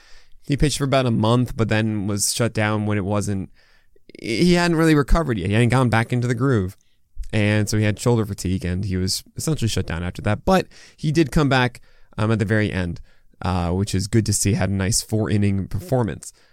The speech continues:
The way I see it is that when Freddie Peralta pitches, he's fantastic. Again, seventy-eight innings, three five eight E R A, one oh four whip, twenty-seven percent K rate. That's who he is.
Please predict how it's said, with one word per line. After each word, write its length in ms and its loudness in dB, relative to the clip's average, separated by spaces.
The 60 -4
way 160 4
I 40 4
see 220 4
it 60 0
is 100 2
that 80 4
when 140 4
Freddie 280 2
Peralta 380 0
pitches, 340 0
he's 180 0
fantastic. 640 -4
Again, 320 0
seventy-eight 360 2
innings, 380 2
three 160 -2
five 220 2
eight 140 2
E 120 2
R 120 4
A, 260 0
one 300 2
oh 60 4
four 200 0
whip, 200 -2
twenty-seven 500 -2
percent 320 -2
K 160 -6
rate. 180 -14
That's 380 -10
who 200 2
he 180 2
is. 260 -4